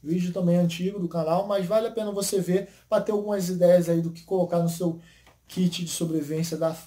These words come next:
bainha da faca, tá ok? E por último, a cereja do bolo,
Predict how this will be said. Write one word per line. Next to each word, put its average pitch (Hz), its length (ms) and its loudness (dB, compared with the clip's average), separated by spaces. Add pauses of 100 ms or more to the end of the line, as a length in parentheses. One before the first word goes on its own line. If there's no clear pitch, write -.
(100)
bainha 156 360 -6
da 156 120 -2
faca, 127 400 -14
tá 135 80 -12
ok? 165 380 0 (520)
E 294 140 10
por 339 240 4
último, 294 460 4 (160)
a 247 140 8
cereja 247 800 10
do 226 140 0
bolo, 190 540 4